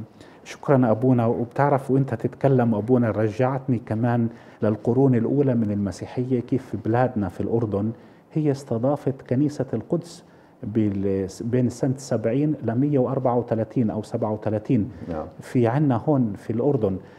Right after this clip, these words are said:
Speaker 1: وهي، وهي بتشوف إنه
Speaker 2: سيدنا مش قبل هيك الأردن استضافت أول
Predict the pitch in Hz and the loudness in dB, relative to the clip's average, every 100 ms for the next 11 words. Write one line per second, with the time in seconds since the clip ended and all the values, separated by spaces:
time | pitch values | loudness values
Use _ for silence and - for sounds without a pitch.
0 | - - 113 127 160 160 - 147 156 151 | -20 -6 -4 0 2 0 0 0 0 0
1 | 139 - 165 - 135 127 120 131 127 127 | -2 -2 -4 -2 2 6 12 12 12 8
2 | 110 101 120 117 95 127 123 - - - | 6 6 6 6 6 4 4 -2 -14 -20
3 | - _ _ _ - - - 123 120 117 | -20 _ _ _ -14 -12 -2 2 4 4
4 | 113 - 104 113 117 113 - - - - | 2 2 6 6 6 4 0 -6 -14 -20
5 | - - - - - - _ - - - | -20 -20 -20 -20 -20 -20 _ -20 -6 2
6 | 120 110 110 101 98 | 6 6 4 2 -2